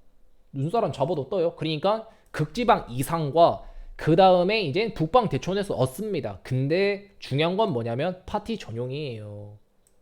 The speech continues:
이게 제가 가봤는데 막 마비 걸고 막 이러더라고요. 좀 빡세긴 빡세더라고요. 마비 거니까. 그래갖고 도사가 이제 마비 풀어주는 스킬도 이제 넣어놔야 하는데, 아무튼 정리를 해드리자면 이제 북방 십칠에서 이십 굴,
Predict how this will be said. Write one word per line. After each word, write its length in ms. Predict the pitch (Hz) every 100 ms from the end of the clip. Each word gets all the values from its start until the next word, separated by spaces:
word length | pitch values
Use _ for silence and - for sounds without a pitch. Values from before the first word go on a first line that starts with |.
| _ _ _ _ _ _ -
이게 220 | 135 175
제가 240 | - 170
가봤는데 880 | 139 - 160 220 214 170 151 143 139 120
막 140 | 123
마비 340 | 127 143 214 190
걸고 420 | 151 151 156 135
막 160 | 117
이러더라고요. 600 | 123 196 190 214 202 139
좀 260 | 120 120 113
빡세긴 360 | 170 170 226 180
빡세더라고요. 720 | 170 - 226 247 240 190 180
마비 280 | 160 123 175
거니까. 480 | 170 123 113 143 - - - - - _
그래갖고 240 | - - 156
도사가 400 | - 156 208 151
이제 180 | 131
마비 280 | 127 113 170
풀어주는 440 | - 233 247 226 143
스킬도 300 | - 233 190
이제 120 | 127
넣어놔야 360 | 117 139 151
하는데, 420 | 123 117 131 131 113
아무튼 280 | 165 170 -
정리를 340 | 139 160 147
해드리자면 680 | 160 214 202 139 160 220 226
이제 400 | 120 123 117 107 - _ - - -
북방 300 | - 151 196
십칠에서 480 | 170 214 - 247 151
이십 320 | 117 127 185
굴, 300 | 143 127 147